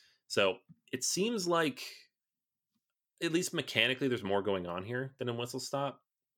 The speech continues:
It's n-, supposedly not any longer of a game, so I don't know if it's same weight-wise. It's not a lot of information out about it yet. But the pedigree of the designers, the way they're tweaking it, and the combination of, like, using kind of the similar artwork that they had before,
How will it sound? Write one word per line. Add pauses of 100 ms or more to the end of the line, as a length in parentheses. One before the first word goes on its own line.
(240)
It's
n-,
supposedly
not
any
longer
of
a
game,
so
I
don't
know
if
it's (760)
same
weight-wise.
It's
not
a
lot
of
information
out
about
it
yet. (600)
But (360)
the
pedigree
of
the
designers, (340)
the
way
they're
tweaking
it, (140)
and
the
combination
of,
like, (440)
using
kind
of
the
similar
artwork
that
they
had
before,